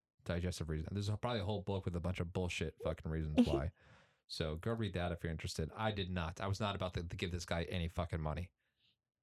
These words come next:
Speaker 1: There's just no way.
Speaker 2: Maybe he has an Instagram page. You could have followed that.
Speaker 1: I mean, this guy's probably dead by now. He probably tried to eat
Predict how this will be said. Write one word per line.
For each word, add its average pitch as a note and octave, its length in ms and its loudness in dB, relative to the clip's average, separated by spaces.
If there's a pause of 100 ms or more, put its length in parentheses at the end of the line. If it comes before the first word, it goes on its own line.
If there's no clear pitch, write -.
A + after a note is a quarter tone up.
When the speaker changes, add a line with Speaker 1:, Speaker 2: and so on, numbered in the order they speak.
(160)
Speaker 1:
There's F#2 160 0
just E2+ 180 -4
no D#2 100 0
way. F2 260 -6 (840)
Speaker 2:
Maybe G#3 140 8
he B3 40 12
has G#3 100 10
an F#3+ 100 8
Instagram F3+ 400 10
page. D#3+ 320 8
You A3+ 80 4
could F3+ 100 10
have E3 100 6
followed F3+ 260 8
that. F#3 140 8 (880)
Speaker 1:
I - 40 -2
mean, F#2 140 4
this G#2+ 120 -2
guy's C3 180 -2
probably A#2 220 0
dead F2+ 260 0
by E2+ 140 2
now. E2+ 180 2
He F2 100 4
probably A2 200 2
tried F#2+ 180 0
to G2 40 -4
eat G2 120 -2